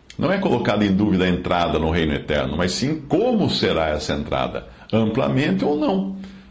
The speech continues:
Algumas traduções trazem ricamente, outras abundantemente, ou seja, são adjetivos de uma entrada que já foi obtida pelo sacrifício de Cristo.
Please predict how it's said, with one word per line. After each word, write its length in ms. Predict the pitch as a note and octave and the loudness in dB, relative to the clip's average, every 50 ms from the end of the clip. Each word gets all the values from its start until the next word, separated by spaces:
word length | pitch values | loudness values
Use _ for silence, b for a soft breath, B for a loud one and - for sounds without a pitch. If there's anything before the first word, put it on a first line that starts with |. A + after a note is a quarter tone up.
| B - | B -4
Algumas 340 | - A#2+ C#3 E3+ E3 C#3+ | -2 0 0 2 0 0
traduções 540 | - A#2 G#2 F#2 - - - C#3+ C#3+ C3 C3+ | 0 0 0 0 -2 -2 0 0 0 -2 -2
trazem 380 | - F#2+ F#2 F#2+ F#2+ F#2 F2+ F2 | 0 0 0 0 0 0 0 0
ricamente, 880 | F#2+ D3+ F#3+ F#3 - A2+ F2+ D#2+ E2+ G2 A#2+ A#2+ A2+ A2 G#2 F#2+ G2+ F#2+ | 2 0 0 0 0 0 0 2 2 2 2 2 0 0 -2 -2 0 2
outras 360 | F2 F#2 G2 G2 F#2+ E2 D#2 | 2 2 2 2 0 0 0
abundantemente, 840 | F2 F2+ F2+ A2 G#2+ F#2 F#2 F#2+ F#2 - - C#2+ D#2+ F#2+ G#2 F#2 F#2+ | 0 0 2 2 2 2 2 2 2 0 -2 -2 0 0 0 0 0
ou 60 | G2 | -2
seja, 420 | F#2+ - G#2 F#2+ F#2 F2+ D#2 - B B B B B B - | -2 0 0 0 0 0 -2 -2 B B B B B B -12
são 200 | - - G3 G#3 | -6 -4 -2 0
adjetivos 800 | F#3+ C#3+ B2 B2 G#2+ - - - C3+ D#3 C#3+ E2+ D2 D2+ D2 - | 0 0 0 0 0 -2 -2 -2 0 0 0 0 -2 -2 -2 0
de 80 | F#2 | 0
uma 100 | F#2+ F#2+ | 2 2
entrada 720 | F#2 - - B1+ - E2 D#2+ E2+ G#2 A2+ G#2+ - C#2 C2+ | 2 2 0 0 0 0 0 2 0 0 -2 -2 -4 -4
que 180 | C2 - - F#2 | -4 -4 -2 0
já 120 | F#2+ G2 | 0 0
foi 220 | E2+ - - F2+ F#2 | -2 -2 0 0 0
obtida 540 | G2+ G#2 G2+ F#2+ - - D#2+ E2 D#2+ G2 G#2 | 0 0 -2 -4 -4 -4 -4 -2 -2 -2 -2
pelo 160 | - G#2+ G2 | -2 -2 -2
sacrifício 580 | - - - - - C#2+ - - E2 - - | -2 -4 -4 -4 -6 -6 -4 -4 -4 -4 -4
de 80 | C#2 C2+ | -6 -6
Cristo. 460 | C2 - D#2+ D#2+ D#2 - - - - | -4 -4 -2 -2 -2 -4 -8 -10 -12